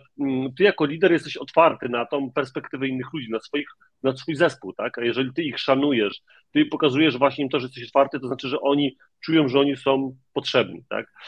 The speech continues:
Rafał, jestem ciekawy, jak to wygląda z twojej perspektywy, jeśli chodzi o zadawanie tych liderskich pytań dla, e, dla zespołu.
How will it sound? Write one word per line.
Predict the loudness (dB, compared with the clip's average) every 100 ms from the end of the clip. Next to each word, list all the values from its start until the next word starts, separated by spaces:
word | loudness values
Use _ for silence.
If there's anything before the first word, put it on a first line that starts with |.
| -14 0
Rafał, | 4 4 4 0
jestem | -2 -8
ciekawy, | -4 -2 0 -2 -2
jak | -2
to | -4
wygląda | -6 -2 -2 -2
z | -6
twojej | -2 0
perspektywy, | 0 -6 -8 -6 -6 -2 -2
jeśli | -2 -6 -8
chodzi | -6 -4 -4
o | 2 2 2 -4 _ _ _ _ _ _ _ -12
zadawanie | -6 -2 0 0
tych | -2 -4
liderskich | 2 2 2 -6 -4
pytań | 2 2 2
dla, | 2 2 0 -6 -20 -20 -6
e, | -2 0 2 0
dla | 2 0
zespołu. | 0 -8 -8 -8